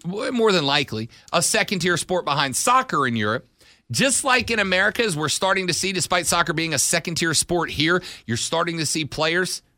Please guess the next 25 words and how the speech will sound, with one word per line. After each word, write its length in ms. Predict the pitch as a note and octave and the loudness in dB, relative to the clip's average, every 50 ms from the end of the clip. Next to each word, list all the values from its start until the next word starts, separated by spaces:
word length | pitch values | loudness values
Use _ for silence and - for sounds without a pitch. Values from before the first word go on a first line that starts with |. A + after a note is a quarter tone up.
| _ - | _ -8
kind 180 | - E3 D#3+ | -2 -2 0
of 80 | D#3 D3+ | 0 0
bleed 240 | C#3 D3 D3+ D#3 D#3+ | 0 0 0 0 0
into 180 | E3 E3 E3 | 0 -2 -2
the 100 | D#3+ D3 | -2 -2
game 200 | C#3 C#3+ D#3 E3 | 0 0 0 0
and 100 | E3+ C#3+ | -2 -2
realize, 360 | C3 C#3+ D3+ D#3 D3+ D3+ C3+ - | -2 0 0 0 0 0 0 0
"Hey, 260 | D#3 F3 F3+ C3+ A2+ | 0 0 0 0 0
I 140 | - C#3 C#3+ | -2 -2 0
like 240 | A#2 B2+ C#3 C#3+ | 0 0 0 0
soccer. 340 | - - D3+ D#3 - - E3+ | 0 0 0 0 0 2 0
I'm 80 | C#3+ C3+ | 0 0
gonna 100 | C3+ C3 | -2 -4
play 280 | - - C#3+ C#3 C#3 | -2 -2 0 0 0
it 80 | C#3+ - | -2 -2
even 200 | D#3 D#3+ C#3+ D3 | -2 -2 -2 0
though 140 | C#3+ C3+ C#3 | 0 0 0
it's 140 | B2+ - - | 0 0 0
not 260 | C3+ C#3+ C#3+ - - | 0 0 0 2 2
the 120 | C#3+ C#3 | 2 2
American 520 | C3 A#2+ C3 D3 D#3+ D#3+ D3 B2 D3 C#3 B2+ | 4 4 2 4 4 4 2 2 0 -2 0
thing 220 | D#3+ E3 E3 D#3 | 0 0 -2 -2
to 60 | C#3+ | -2
do." 260 | C#3 D3 F3 G3+ - | 0 0 0 0 -2